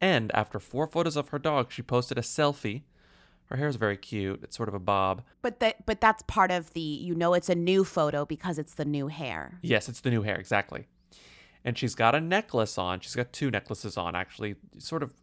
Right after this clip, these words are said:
Speaker 1: what I'm trying to go for. I want two chains. I
Speaker 2: Okay,
Speaker 1: just
Speaker 2: we
Speaker 1: have
Speaker 2: don't need,
Speaker 1: one.
Speaker 2: get to the point,
Speaker 1: And so she's
Speaker 2: please.
Speaker 1: wearing, in addition to a, a very plain necklace, she's wearing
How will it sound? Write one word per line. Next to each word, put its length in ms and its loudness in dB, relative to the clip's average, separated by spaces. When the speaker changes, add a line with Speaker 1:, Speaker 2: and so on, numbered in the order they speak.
Speaker 1:
what 160 2
I'm 140 4
trying 280 -2
to 60 -4
go 200 0
for. 220 0
I 40 4
want 220 -4
two 180 -4
chains. 340 -4
I 60 0
Speaker 2:
Okay, 80 -2
Speaker 1:
just 100 0
Speaker 2:
we 40 2
Speaker 1:
have 60 2
Speaker 2:
don't 140 2
need, 60 2
Speaker 1:
one. 160 2
Speaker 2:
get 220 4
to 120 0
the 100 0
point, 320 0
Speaker 1:
And 120 2
so 200 10
she's 380 4
Speaker 2:
please. 100 0
Speaker 1:
wearing, 480 8
in 120 2
addition 340 0
to 180 0
a, 80 0
a 80 4
very 220 2
plain 560 -2
necklace, 560 -2
she's 280 -4
wearing 540 0